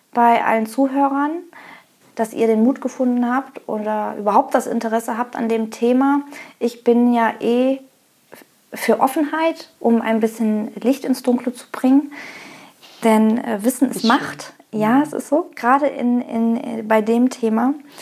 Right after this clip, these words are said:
Speaker 1: Ähm, ich habe eigentlich nur den Rat, der mir halt immer wieder auffällt und es tut mir halt auch einfach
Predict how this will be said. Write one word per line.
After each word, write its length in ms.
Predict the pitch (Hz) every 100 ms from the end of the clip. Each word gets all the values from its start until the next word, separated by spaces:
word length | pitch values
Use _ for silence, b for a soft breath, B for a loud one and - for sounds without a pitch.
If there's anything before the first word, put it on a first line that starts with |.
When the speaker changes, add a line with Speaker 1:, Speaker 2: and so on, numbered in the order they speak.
| B B B _
Speaker 1:
Ähm, 400 | 226 226 226 226 220 B B B -
ich 160 | -
habe 360 | 247 262 269 269 277 B B B B B _ _
eigentlich 380 | 226 269 277 254
nur 160 | 254
den 320 | 226 240 247
Rat, 540 | 254 247 240 247 254 - b b b b _ _ _ _ _ _ _ _ _ _ _ _ -
der 260 | - 226 233
mir 180 | 247 226
halt 160 | 226
immer 180 | 247 247
wieder 220 | 233 240
auffällt 360 | - 247 262 240
und 100 | 226
es 180 | 220 -
tut 220 | - 269
mir 140 | 247
halt 160 | 220 220
auch 120 | 226
einfach 500 | - 226 220 220 -